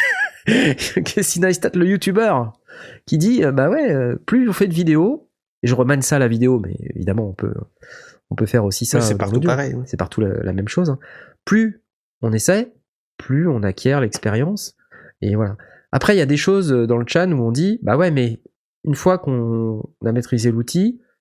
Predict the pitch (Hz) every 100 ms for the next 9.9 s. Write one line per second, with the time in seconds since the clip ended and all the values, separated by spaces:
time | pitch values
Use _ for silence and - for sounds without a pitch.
0 | _ - 120 123 143 143 - 120 127 131
1 | 143 165 - 131 - - 117 113 - _
2 | _ - 98 98 95 123 160 117 113 120
3 | - 98 95 95 104 _ - - - -
4 | _ 277 - - - - 123 180 180 135
5 | 123 120 - - 135 147 180 175 208 247
6 | - 135 139 156 147 160 156 180 156 127
7 | - 127 113 95 - _ _ _ _ _
8 | _ _ _ _ _ _ _ - - 113
9 | 110 101 95 131 - 127 - 95